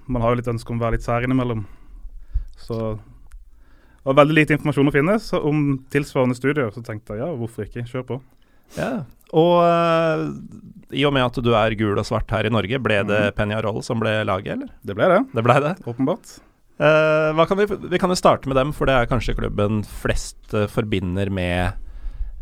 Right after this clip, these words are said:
Speaker 2: eh, uruguayansk klubbfotball, i den grad
Speaker 1: Mhm.
Speaker 2: noen forbinder noe som helst med det. Peñarol er vel den største klubben, så vidt jeg har skjønt?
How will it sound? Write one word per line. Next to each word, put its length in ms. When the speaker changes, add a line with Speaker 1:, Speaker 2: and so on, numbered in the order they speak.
Speaker 2:
eh, 320
uruguayansk 840
klubbfotball, 640
i 40
den 140
grad 220
Speaker 1:
Mhm. 240
Speaker 2:
noen 260
forbinder 320
noe 140
som 100
helst 140
med 180
det. 500
Peñarol 400
er 160
vel 260
den 380
største 300
klubben, 500
så 180
vidt 100
jeg 80
har 60
skjønt? 300